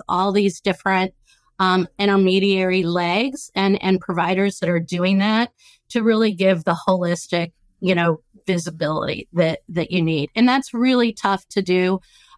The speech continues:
um, unless you have a T M S and unless you're investing that time,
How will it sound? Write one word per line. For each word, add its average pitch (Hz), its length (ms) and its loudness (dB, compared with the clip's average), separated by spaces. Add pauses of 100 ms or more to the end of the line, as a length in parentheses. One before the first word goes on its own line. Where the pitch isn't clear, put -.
(100)
um, 170 460 0
unless 190 420 2
you 214 80 0
have 202 160 0
a 190 60 0
T 190 220 -4
M 180 140 0
S 165 340 -4 (340)
and 196 100 2
unless 190 440 0
you're 196 120 2
investing 185 600 0
that 165 220 -4
time, 180 580 -2